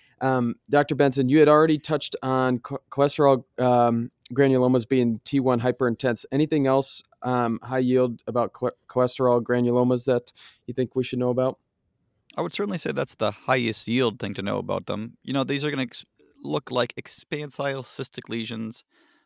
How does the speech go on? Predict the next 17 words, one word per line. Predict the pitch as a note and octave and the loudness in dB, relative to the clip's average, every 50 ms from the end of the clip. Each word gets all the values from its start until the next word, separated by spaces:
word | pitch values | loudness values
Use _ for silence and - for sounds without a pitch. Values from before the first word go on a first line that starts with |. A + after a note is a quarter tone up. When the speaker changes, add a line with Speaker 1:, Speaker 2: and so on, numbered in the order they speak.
| _ _ - | _ _ -4
Speaker 2:
often | C#3 D#3 E3 - D#3 D3+ | -2 -2 -2 -2 -4 -4
in | C#3+ | -4
the | C3 B2 | -4 -6
petrous | - - B2 - - A#2+ - - | -6 -8 -10 -8 -8 -10 -10 -6
apex, | A2+ A#2 - - A2 A2+ - - | -6 -6 -6 -6 -8 -10 -10 -10
sometimes | - C#3 C3+ - - B2+ B2+ B2 - | -10 -10 -8 -6 -6 -6 -6 -6 -6
in | B2 | -6
the | A2+ A2 | -6 -6
middle | G#2+ G#2 G#2 G2+ G2+ | -6 -6 -6 -6 -6
ear. | G2 G2 G2 G2 G2 F#2+ F#2+ - _ _ _ _ _ _ _ _ _ _ _ _ - | -6 -6 -6 -6 -6 -8 -10 -12 _ _ _ _ _ _ _ _ _ _ _ _ -8
And | A2+ A#2+ G#2+ G#2+ | -6 -6 -4 -4
the | C3 | -4
most | C#3+ E3 E3 - - - | -4 -4 -4 -6 -8 -12
characteristic | - E3+ E3 E3 D3+ - - - - - B2+ - | -8 -6 -6 -6 -6 -6 -8 -8 -8 -8 -10 -8
finding | - B2 A#2+ B2 A#2+ | -4 -4 -2 -2 -4
they | A2+ A2+ G#2+ | -4 -6 -6
have | E3 - - - | -6 -8 -8 -10